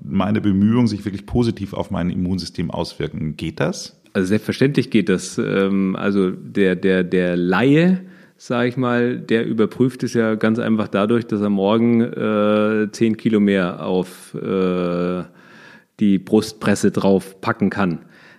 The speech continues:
Speaker 2: Aber ich kann es natürlich auch messen. Und, äh, ich komme ja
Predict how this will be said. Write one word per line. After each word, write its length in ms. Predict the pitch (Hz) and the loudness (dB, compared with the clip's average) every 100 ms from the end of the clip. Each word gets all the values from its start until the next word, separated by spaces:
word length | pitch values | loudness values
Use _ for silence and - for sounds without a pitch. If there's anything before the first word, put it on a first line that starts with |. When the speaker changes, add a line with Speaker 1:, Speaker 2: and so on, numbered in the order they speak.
| _ | _
Speaker 2:
Aber 220 | - 92 | -6 -4
ich 120 | 117 - | -4 -2
kann 200 | 113 123 | 2 2
es 100 | 113 | 2
natürlich 460 | 104 123 113 117 | 2 2 2 0
auch 180 | 110 - | -4 0
messen. 460 | 90 117 - 82 - | 2 2 0 -4 -4
Und, 580 | - 95 95 92 - | -4 0 0 -2 -6
äh, 960 | 113 95 92 90 92 98 90 113 78 98 | -2 0 0 -2 -2 -6 -6 -8 -8 -8
ich 240 | - - | -8 -10
komme 280 | - 123 120 | 0 2 4
ja 300 | 104 101 | 2 2